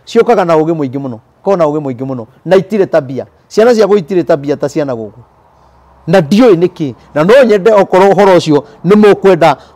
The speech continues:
kũmenya kana nĩ ũhoro wa ma. Kũgĩe andũ mekwambata mathi maikare kũu thikũ ithatũ tu.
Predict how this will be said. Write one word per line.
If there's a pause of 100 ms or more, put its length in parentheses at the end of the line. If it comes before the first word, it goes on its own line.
(100)
kũmenya
kana
nĩ
ũhoro
wa
ma. (340)
Kũgĩe
andũ
mekwambata
mathi
maikare
kũu
thikũ
ithatũ
tu.